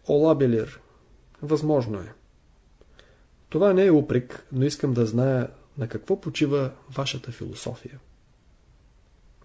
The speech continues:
Спасението на хората е в това – да се научат правилно да мислят. Един турски султан обещал да даде голяма награда на онзи,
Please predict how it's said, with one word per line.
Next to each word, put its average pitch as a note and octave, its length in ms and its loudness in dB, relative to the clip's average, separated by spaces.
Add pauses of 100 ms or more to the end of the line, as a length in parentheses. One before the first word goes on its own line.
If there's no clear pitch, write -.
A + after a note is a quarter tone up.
Спасението F3+ 600 0
на C#3 120 -2
хората D3 380 0
е A2+ 60 -4
в - 80 -16
това – A#2+ 320 -6 (720)
да F3+ 120 -2
се D#3+ 160 0
научат C3+ 400 0
правилно A#2 500 0
да A2+ 120 -4
мислят. - 560 -10 (2000)
Един G3 300 0
турски G#3 340 0
султан A#2+ 600 0
обещал D3 640 -2 (100)
да B2+ 140 -4
даде A#2 260 2
голяма D#3 360 0
награда B2 400 0
на A#2+ 160 -2
онзи, B2 260 -6